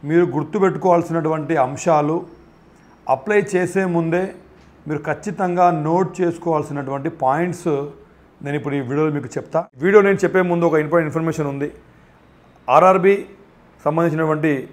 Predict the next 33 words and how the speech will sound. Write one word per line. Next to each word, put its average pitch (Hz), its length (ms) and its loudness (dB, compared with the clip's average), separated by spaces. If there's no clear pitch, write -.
ఆర్పీఎఫ్ 147 380 0
ఎస్ఐ 185 280 0
మరియు 156 260 -2
కానిస్టేబుల్, 139 520 -2
అదేవిధంగా 165 540 2
ఎస్ఎస్సీ 156 340 -2
జీడీ, 131 240 -4
అదేవిధంగా 170 480 4
ఆర్ఆర్బీలో, 160 500 2
ఆర్ఆర్బీకి 156 400 2
సంబంధించినటువంటి 147 640 -2
గ్రూప్ 143 240 -2
డి 151 160 0
కావచ్చు, 139 260 2
ఎన్టీపీసీ 131 460 -8
కావచ్చు, 123 320 -4
ఈ - 20 -16
సెంట్రల్ 185 240 0
గవర్నమెంట్ 202 280 2
ఉద్యోగాల 165 360 6
కోసం 160 280 -2
ఒక 147 80 -2
సపరేట్ 190 500 0
బ్యాచ్ 151 300 4
మేము 147 180 -8
స్టార్ట్ 131 260 -2
చేస్తూ 139 300 -8
ఉన్నాం. 170 160 -6
దానికి 151 300 0
సంబంధించిన 170 420 0
అడ్మిషన్స్ 165 460 -4
కూడా 160 140 -4
నడుస్తూ 143 260 -2